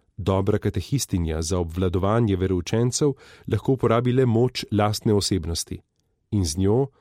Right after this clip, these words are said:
povezana prepričljiva krščanska drža igra pomembno vlogo.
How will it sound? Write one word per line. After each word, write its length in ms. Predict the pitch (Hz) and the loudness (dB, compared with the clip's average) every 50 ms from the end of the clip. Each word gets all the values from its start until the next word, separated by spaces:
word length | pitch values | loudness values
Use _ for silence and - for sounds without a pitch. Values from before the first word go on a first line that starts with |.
| _ _ _ _ - | _ _ _ _ -4
povezana 560 | - 127 107 107 101 98 107 95 98 92 - - _ _ _ | 0 2 2 2 2 2 2 0 0 0 -2 -4 _ _ _
prepričljiva 720 | - - 85 - 87 82 - - 113 107 98 98 95 87 - _ _ _ _ _ _ _ _ _ | -4 -2 -2 -2 -4 -8 -6 -4 -4 -2 0 0 -2 -2 -4 _ _ _ _ _ _ _ _ _
krščanska 600 | - 120 - - - 104 90 82 82 - - 92 | -4 -4 -4 -2 -2 -2 -2 -2 -2 -4 -6 -4
drža 480 | 80 80 123 113 101 78 82 80 - - _ _ _ _ _ _ _ _ _ _ | 0 0 0 0 0 -2 -4 -6 -8 -10 _ _ _ _ _ _ _ _ _ _
igra 380 | - 101 92 98 87 80 80 78 | -8 -4 -2 -2 -2 -2 -2 -4
pomembno 520 | - - 95 85 92 101 92 80 82 80 | -4 -4 -2 0 0 0 0 0 -2 -4
vlogo. 380 | 76 76 78 76 76 - - | -4 -6 -6 -8 -8 -10 -14